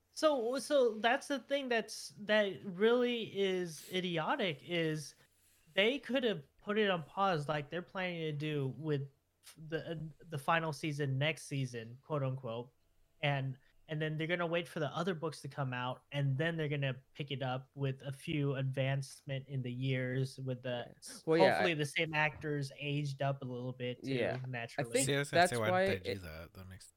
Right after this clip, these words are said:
Speaker 2: Well,
Speaker 3: that
Speaker 2: that's
Speaker 3: makes
Speaker 2: why I think
Speaker 3: sense.
Speaker 2: this works so well from them is 'cause
Speaker 3: <clears throat>
Speaker 2: I believe from what I've read, I, I don't know much about the books, but there is a significant, uh, time jump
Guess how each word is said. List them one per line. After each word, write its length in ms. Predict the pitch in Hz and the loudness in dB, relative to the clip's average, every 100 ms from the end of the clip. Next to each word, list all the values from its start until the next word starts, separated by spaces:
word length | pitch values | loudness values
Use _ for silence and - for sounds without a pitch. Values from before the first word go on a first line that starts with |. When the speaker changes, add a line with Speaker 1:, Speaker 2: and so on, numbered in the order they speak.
| - | 2
Speaker 2:
Well, 100 | 180 | 6
Speaker 3:
that 0 | |
Speaker 2:
that's 240 | 190 202 | 6 6
Speaker 3:
makes 0 | |
Speaker 2:
why 200 | 214 208 | 6 6
I 80 | 156 | 6
think 200 | 156 156 | 4 0
Speaker 3:
sense. 20 | |
Speaker 2:
this 240 | 143 139 - | 0 0 0
works 240 | 131 143 | -2 -2
so 160 | - 151 | 0 2
well 200 | 117 120 | 4 2
from 200 | 123 110 | 2 -4
them 220 | 104 120 | -4 -4
is 200 | 87 110 - | -4 -6 -6
'cause 440 | 135 117 110 - - | -2 -2 -2 -10 -10
Speaker 3:
<clears throat> 200 | 147 123 | -8 -4
Speaker 2:
I 60 | 113 | -4
believe 460 | 123 131 131 127 | -2 0 0 -2
from 300 | - - 120 123 | -8 -14 -4 0
what 120 | 92 | 2
I've 200 | 120 113 | 0 0
read, 360 | 117 117 110 - | 0 2 0 -2
I, 140 | 110 - | -2 0
I 40 | |
don't 120 | 120 | -2
know 80 | 117 | -2
much 160 | 110 110 | -4 -6
about 100 | 107 | -8
the 60 | 104 | -6
books, 280 | 113 - | -8 -8
but 240 | - 117 - - - | -6 -6 -6 -14 0
there 140 | 135 - | 2 4
is 240 | 131 143 147 | 4 2 0
a 80 | |
significant, 520 | 120 117 117 - 113 - _ _ - | -6 -4 -6 -6 -8 -8 _ _ -10
uh, 140 | 110 - | -10 -10
time 340 | - 120 123 | -4 -2 0
jump 360 | 131 175 208 | 0 -2 -2